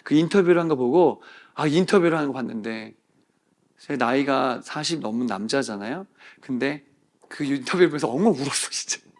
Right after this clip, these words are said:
근데 저만 운 게 아니라 그 인터뷰 보면서 운 사람이 너무 많더라고요. 왜냐? 이 황가람이란 사람 때문에 그런 건데, 이 사람이 수능을 마치고 가수가 되려고 홍대에 간 거예요. 한 이백만 원 들고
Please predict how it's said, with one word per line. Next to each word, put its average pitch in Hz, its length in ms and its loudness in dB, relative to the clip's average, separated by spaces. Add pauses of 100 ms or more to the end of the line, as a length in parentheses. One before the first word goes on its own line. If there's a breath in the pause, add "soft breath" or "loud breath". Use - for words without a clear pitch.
(460 loud breath)
근데 185 140 8
저만 208 340 6
운 202 120 6
게 196 80 8
아니라 185 220 6
그 175 220 4
인터뷰 170 260 4
보면서 170 180 4
운 143 80 -2
사람이 156 180 2
너무 127 180 0
많더라고요. 117 460 -2 (480 loud breath)
왜냐? 170 500 6 (320)
이 220 140 4
황가람이란 240 800 4
사람 233 260 0
때문에 185 220 2
그런 117 160 -8
건데, - 340 -14 (280 loud breath)
이 156 80 -2
사람이 196 640 2 (420)
수능을 254 380 2
마치고 123 600 -4
가수가 196 420 0
되려고 139 540 0 (260 soft breath)
홍대에 233 580 2
간 - 220 -10
거예요. 110 460 -14 (400 soft breath)
한 240 160 0
이백만 220 420 6
원 190 100 4
들고 139 580 -2